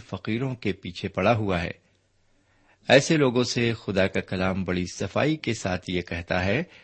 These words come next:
کہ خدا صرف ایک ہی ہے۔ چوتھی آیت میں ابھی ہم نے پڑھا کہ خدا ایک ہی ہے۔ آگے پانچویں آیت میں وہ اسرائیلیوں سے فرماتا ہے، یعنی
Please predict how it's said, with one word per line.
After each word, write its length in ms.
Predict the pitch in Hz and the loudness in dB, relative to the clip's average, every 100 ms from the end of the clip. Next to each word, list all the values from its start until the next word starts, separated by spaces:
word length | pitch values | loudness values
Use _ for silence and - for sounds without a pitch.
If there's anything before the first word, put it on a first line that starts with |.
| _ - | _ -4
کہ 200 | 101 95 | -2 -2
خدا 520 | - 87 92 113 143 - - | -6 -4 2 2 0 -8 -18
صرف 420 | - 139 135 - _ - | -2 0 0 -12 _ 0
ایک 320 | 143 143 120 | 0 0 -2
ہی 120 | 92 | -2
ہے۔ 140 | 87 - - _ _ _ _ _ _ _ _ _ _ | -4 -10 -18 _ _ _ _ _ _ _ _ _ _
چوتھی 400 | - 101 92 98 | -2 0 0 0
آیت 220 | 90 90 | 0 0
میں 140 | 92 92 | -2 -2
ابھی 200 | 82 85 | -2 -6
ہم 100 | 90 | -6
نے 120 | 90 | -6
پڑھا 380 | - 87 95 143 - - _ | -2 0 0 0 -6 -20 _
کہ 120 | - 139 | -4 -2
خدا 340 | - 120 123 | 0 4 4
ایک 520 | - - 123 127 - | 2 -2 -2 -2 -2
ہی 80 | 92 | -4
ہے۔ 120 | 87 - _ _ _ _ _ _ _ - | -4 -10 _ _ _ _ _ _ _ -6
آگے 280 | 85 85 85 | -4 -2 -4
پانچویں 460 | - 87 90 92 | -2 -4 -4 -2
آیت 260 | 90 90 110 | -2 -2 -4
میں 160 | 123 165 - - - | -4 -4 -12 -20 -4
وہ 140 | 98 | -2
اسرائیلیوں 480 | 90 - 85 85 92 | -2 -2 -2 0 -4
سے 160 | - - | -6 -12
فرماتا 520 | 90 90 87 98 95 | -8 -6 -2 0 2
ہے، 180 | 107 175 _ _ _ _ _ _ _ _ _ _ _ _ _ - | 2 0 _ _ _ _ _ _ _ _ _ _ _ _ _ 0
یعنی 420 | 120 123 135 143 | 4 6 4 -2